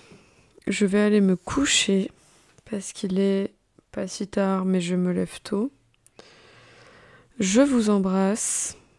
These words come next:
Je ne sais pas qui j'embrasse pour le moment, mais voilà. Et je suis ravie d'avoir fait ce premier enregistrement. J'espère que ça va rendre quelque chose.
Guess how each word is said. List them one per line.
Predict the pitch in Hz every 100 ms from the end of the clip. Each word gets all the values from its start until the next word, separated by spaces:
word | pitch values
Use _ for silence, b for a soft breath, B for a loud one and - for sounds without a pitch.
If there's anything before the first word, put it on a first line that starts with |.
| _ -
Je | -
ne | 190
sais | -
pas | - 202
qui | - 190
j'embrasse | 190 185 190 185
pour | - 190
le | 180
moment, | 180 180 185 185 180
mais | 175 180 180 185 _ _ _ _ _ -
voilà. | 175 180 175 196 302 _ _ _ _ B B B B B B B B B
Et | 202
je |
suis | - -
ravie | 190 190 196 202 202 190 190 196 254 _ _ _ _
d'avoir | 226 202 190
fait | - 202
ce |
premier | - 190 190
enregistrement. | 190 185 190 - 196 185 - _ _ _ _ _ B B B B -
J'espère | - 185 - 202 196
que | -
ça | 185 - 190 185
va | 180 185 180 180 190 196 208 _ -
rendre | 180 180 185 180 -
quelque | - 180 - 185
chose. | 175 - 175 - 196 202 214 247 277